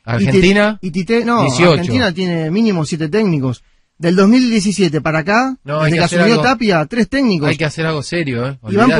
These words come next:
Speaker 2: el
Speaker 1: Olvídate.
Speaker 2: cuarto. Y vos decís, a ver, ¿a quién vamos a buscar? ¿A Heinze? ¿Querés escucharlo a Heinze? Mira, yo te propongo treinta segundos.
Speaker 1: Si tiene un proyecto, no importa.
Speaker 2: Heinze en el día de hoy negó tres jugadores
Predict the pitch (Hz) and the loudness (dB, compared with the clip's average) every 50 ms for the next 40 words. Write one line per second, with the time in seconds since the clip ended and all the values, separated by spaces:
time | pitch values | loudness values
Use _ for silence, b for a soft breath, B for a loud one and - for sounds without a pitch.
0 | 208 190 175 92 92 226 254 262 220 160 165 151 131 113 - - 160 196 240 240 | 2 2 0 0 0 0 2 2 0 -2 -4 -4 -4 -4 -4 -2 0 2 4 4
1 | 226 202 - 226 220 190 202 190 226 247 247 220 202 - 254 254 247 233 226 208 | 4 2 2 0 0 0 0 2 2 2 2 0 0 -2 -2 -2 0 0 0 0
2 | - 202 185 180 151 - 160 156 156 151 - 240 269 277 233 - 160 156 214 277 | 0 0 -2 -2 -2 -2 -2 -2 -2 -2 -2 0 0 2 0 0 0 0 0 0
3 | 247 - 185 - 170 156 - 240 233 185 151 226 233 226 185 202 175 - _ _ | 0 -2 -2 -4 -4 -4 -2 0 0 0 0 0 -2 0 0 -2 -4 -6 _ _
4 | _ _ _ 175 190 175 170 - 247 262 196 202 196 185 170 214 233 233 214 185 | _ _ _ -4 -4 -4 -2 -4 -4 -4 -2 -2 -2 -4 -4 -4 -2 -2 -2 -2
5 | 190 226 247 226 220 175 - 170 190 240 254 233 196 156 135 131 123 180 196 208 | 0 0 2 2 0 0 0 -2 0 0 2 2 0 0 -2 -2 0 2 2 2
6 | 185 151 165 160 - - 185 202 180 - 170 151 151 143 - 170 160 139 123 107 | 2 2 0 0 0 2 0 0 0 -2 -4 -2 -2 -2 0 0 0 0 0 0
7 | 110 254 269 302 294 233 226 214 202 196 202 240 247 233 220 233 262 254 226 214 | 0 2 4 4 4 4 2 2 2 2 2 2 4 4 4 4 4 2 2 4
8 | 226 233 220 - 247 269 - - 226 196 196 214 233 240 226 196 151 - - _ | 2 2 2 2 0 -2 -2 0 0 2 2 4 4 4 2 2 0 -2 -6 _